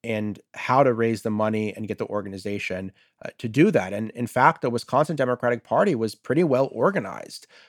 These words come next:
uh, in twenty twenty. I mean, and people credit that organization with Joe Biden, um, winning the race. I just think it's a totally different map to try to win back the state legislature in Wisconsin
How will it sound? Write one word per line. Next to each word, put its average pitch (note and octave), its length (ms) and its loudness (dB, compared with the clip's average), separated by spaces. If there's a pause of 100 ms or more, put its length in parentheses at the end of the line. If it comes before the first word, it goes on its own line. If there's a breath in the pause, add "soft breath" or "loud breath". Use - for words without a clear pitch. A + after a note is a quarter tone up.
uh, - 200 -2
in A#2 140 -2
twenty G#2 260 -2
twenty. F#2 340 -8
I D#2+ 40 -14
mean, G2 140 -10
and G2+ 80 -8
people B2 440 0 (120)
credit E3 260 6
that G#2 120 -2
organization G#2 840 -4 (360 soft breath)
with B2+ 180 -2
Joe A#2+ 220 2
Biden, A2+ 520 2 (200 soft breath)
um, A2+ 220 -2
winning B2+ 280 2
the A#2 100 2
race. C#3+ 280 4
I B2 140 -2
just D3+ 140 -2
think F3+ 160 -2
it's B2+ 140 -10
a B2 60 -2
totally E3 360 2
different D3+ 260 -4
map A2 400 -2 (340)
to - 60 -14
try A#2 140 0
to A2+ 80 2
win A2+ 220 0
back G#2+ 240 0
the G#2 60 -10
state G#2 240 -8
legislature G#2+ 520 -6
in G2 100 -10
Wisconsin F#2+ 580 -10